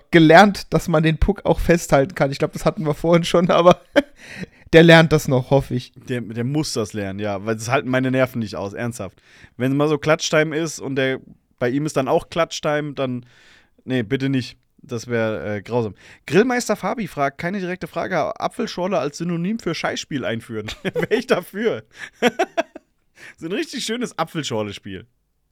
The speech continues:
Speaker 2: Ähm, aber was ist denn dann, was ist dann das Synonym für ein gutes Spiel? Ist es dann Äppler? Machen wir Äppler und Apfelschorle?
Speaker 1: Hm.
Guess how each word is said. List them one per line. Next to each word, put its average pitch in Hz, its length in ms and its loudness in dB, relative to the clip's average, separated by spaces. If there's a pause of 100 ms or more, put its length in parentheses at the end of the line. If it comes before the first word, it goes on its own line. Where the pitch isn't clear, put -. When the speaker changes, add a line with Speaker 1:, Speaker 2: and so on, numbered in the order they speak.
(720)
Speaker 2:
Ähm, 123 420 0
aber 135 200 -2
was 170 180 -2
ist 220 100 -10
denn 185 120 -6
dann, 165 300 -4
was 143 220 -12
ist - 100 -16
dann 147 120 -8
das 147 140 -8
Synonym 143 480 -6
für 165 200 -10
ein 131 120 -6
gutes 180 260 -14
Spiel? 95 360 -14 (1300)
Ist - 140 -20
es 165 80 -14
dann 170 160 -8
Äppler? 220 300 -8
Machen 180 220 -8
wir - 120 -4
Äppler 226 240 -4
und 190 100 -6
Apfelschorle? 202 520 -10 (3250)
Speaker 1:
Hm. 139 340 -10